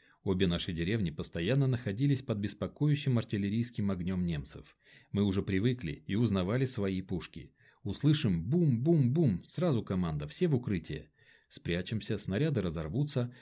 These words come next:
и дальше занимаемся своими делами. Особых потерь мы от этих налетов не несли, видимо, они имели чисто психологический характер. Не только наша бригада, но и весь корпус получал молодое пополнение – танки. С новым пополнением прибыли хорошие ребята.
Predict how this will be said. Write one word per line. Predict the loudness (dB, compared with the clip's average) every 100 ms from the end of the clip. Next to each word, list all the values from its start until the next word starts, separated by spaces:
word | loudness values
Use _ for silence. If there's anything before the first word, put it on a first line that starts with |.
| _
и | 0
дальше | 2 2 0 -2
занимаемся | -2 -2 0 -2 -2 -6
своими | -6 -4 -2 -4
делами. | -4 -6 -8 -12 -18 _ _ _
Особых | -6 -2 0 -2 -2
потерь | -2 0 2
мы | 2
от | 2
этих | 0 -2 -4
налетов | -2 -2 -2 -2
не | -2
несли, | -2 -4 -6 -8 -10 _ _ -8
видимо, | -2 0 0 -2
они | -2 0 0
имели | 0 0 -2
чисто | -4 -4 -4
психологический | -6 -6 -4 -2 -2 -4 -6 -10 -10
характер. | -8 -8 -8 -10 -16 -18 _ _ -20 -6
Не | -2
только | 2 2 4
наша | 2 2 0
бригада, | -2 0 2 2
но | 2
и | 0
весь | -2 -4
корпус | -2 0 0 -4 -4
получал | -2 -2 0 2
молодое | 2 2 0 0 -2
пополнение – | -2 -4 -4 -2 -2 -4 -6 -10 -8
танки. | -6 -6 -8 -14 -18 _ -20 -20 -8
С | -2
новым | 0 0 -2
пополнением | -4 -2 -2 -2 -2 -2
прибыли | 0 2 2
хорошие | -2 -2 0 0 0 0
ребята. | 0 -4 -6 -12